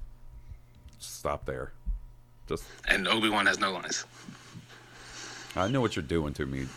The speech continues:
Speaker 1: Jim. It's real funny, buddy.
Speaker 2: Really? That low? Huh? Yeah, I know. That would be bananas. Um, and my last question is, uh, what are the chances of a Emperor Palpatine,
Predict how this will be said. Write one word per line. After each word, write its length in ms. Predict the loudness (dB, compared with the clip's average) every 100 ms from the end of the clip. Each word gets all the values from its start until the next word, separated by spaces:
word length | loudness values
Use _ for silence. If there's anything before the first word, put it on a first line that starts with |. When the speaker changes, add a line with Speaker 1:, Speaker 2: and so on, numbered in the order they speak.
| -4
Speaker 1:
Jim. 320 | -2 -2 -4 -6
It's 160 | -4 4
real 160 | 6
funny, 320 | 8 6 6
buddy. 280 | 2 -2 -2 -4 2 8
Speaker 2:
Really? 260 | 8 8
That 220 | 8 8 8
low? 260 | 6 6
Huh? 240 | 4 2 2 4
Yeah, 240 | 6 6 6
I 160 | 6 8
know. 180 | 8 10
That 160 | 8
would 140 | 6 4
be 100 | 4
bananas. 800 | 6 8 8 8 8 8 10 8 4 0 2
Um, 280 | 4 6 4 2 8
and 100 | 8
my 160 | 10 8
last 360 | 10 10 10 8
question 560 | 10 12 12 10 2 -2 -6 -4 -4 -6 -8 -6 8
is, 340 | 10 10 10
uh, 240 | 8 8 4
what 260 | 6 6 4 4
are 100 | 6
the 80 | 8
chances 400 | 8 8 8 6
of 140 | 6
a 160 | 6 6 4 0 -4 -8 -12 -12 -10 -10 -12 4 8
Emperor 480 | 8 8 6 8
Palpatine, 960 | 10 10 10 8 6 8 8 8 6 4